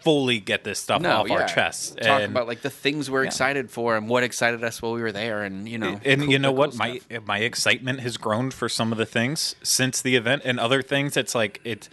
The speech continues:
Speaker 1: I was excited right when we heard about them, and now my, my anticipation has kinda died down. So,
Speaker 2: Mm-hmm.
Speaker 1: um, it's, it's been a lot to process. It's been a long two weeks, but
Speaker 2: Well, let's talk, well, overall, like, did you enjoy the convention?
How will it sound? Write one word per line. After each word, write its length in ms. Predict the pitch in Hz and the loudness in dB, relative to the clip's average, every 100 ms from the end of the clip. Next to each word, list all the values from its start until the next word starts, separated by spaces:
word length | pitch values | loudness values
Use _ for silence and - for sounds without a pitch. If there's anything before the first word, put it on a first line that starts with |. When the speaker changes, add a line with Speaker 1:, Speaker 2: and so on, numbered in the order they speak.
| - - | -20 -2
Speaker 1:
I 100 | 101 | 2
was 160 | 117 110 | 2 0
excited 520 | 104 - 117 120 120 | -2 2 2 2 -2
right 280 | 90 107 120 | 0 -2 -2
when 140 | 117 | -6
we 120 | 117 | -6
heard 200 | 104 123 | -4 -2
about 280 | 135 131 135 | 0 0 0
them, 140 | 156 156 | -2 -2
and 80 | 117 | 0
now 140 | 110 | 0
my, 360 | 113 110 110 110 | 0 0 -2 0
my 180 | 110 104 | -2 -2
anticipation 680 | 101 - - 107 110 - 107 | -6 -8 -8 -4 -4 -2 -4
has 120 | - | -4
kinda 280 | 113 117 101 | -2 -2 -2
died 380 | 87 98 101 98 | 2 2 2 0
down. 360 | 101 120 87 | 0 0 -6
So, 400 | - 117 92 90 - - - - | -4 0 2 0 -4 -18 -16 -2
Speaker 2:
Mm-hmm. 40 | 98 | 2
Speaker 1:
um, 460 | 95 92 95 101 | 2 2 -2 -8
it's, 400 | - 107 - - - | -6 -8 -8 -8 -6
it's 160 | 123 - | -6 -2
been 160 | 131 | 0
a 40 | 139 | 2
lot 200 | 135 135 | 0 -2
to 60 | |
process. 500 | - 123 123 - - | -2 0 0 -4 -12
It's 120 | - - | -10 0
been 140 | 123 | 2
a 60 | 120 | 2
long 220 | 117 120 | 2 0
two 180 | 139 135 | -2 0
weeks, 360 | 139 110 - | 0 -2 -8
but 320 | - 92 90 - _ - | -6 -4 -4 -6 _ -2
Speaker 2:
Well, 140 | 143 | 0
let's 160 | 185 - | 0 2
talk, 240 | 254 220 - | 0 0 -4
well, 260 | 165 170 165 | -2 0 0
overall, 440 | 175 170 156 143 | 0 4 4 4
like, 220 | 123 113 | 0 -2
did 160 | - 131 | -4 -6
you 80 | 135 | -4
enjoy 280 | 120 120 117 | -2 0 0
the 80 | 113 | -2
convention? 640 | 113 113 110 - 113 127 | -6 -4 -4 -6 -10 -12